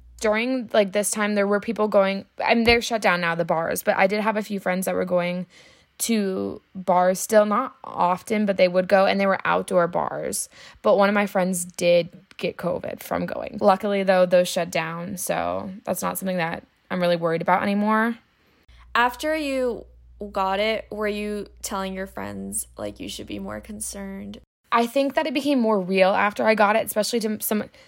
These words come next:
Speaker 1: like, to my friends who didn't get it. I did have friend, like, my friend group got it. Most of my friend group did get it. Um,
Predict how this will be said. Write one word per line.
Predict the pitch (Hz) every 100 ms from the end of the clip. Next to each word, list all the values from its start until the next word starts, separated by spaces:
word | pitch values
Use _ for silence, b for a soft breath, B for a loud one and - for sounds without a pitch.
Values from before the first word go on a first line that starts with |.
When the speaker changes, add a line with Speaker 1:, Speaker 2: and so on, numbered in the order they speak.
| b _ -
Speaker 1:
like, | 202 196 -
to | -
my | 220 190
friends | 196 190 196 196
who | 196
didn't | 165 175 190
get | 208
it. | 208 -
I | 208
did | 208 240
have | 240
friend, | - 214 190 190
like, | 202 190 _
my | 214
friend | 214 233 208
group | 180 -
got | 170 160
it. |
Most | 165 180 202
of |
my | 175
friend | 180 175
group | 170 170
did | 165
get | 165 160
it. | 165 185 - b b b _ -
Um, | 185 175 190 202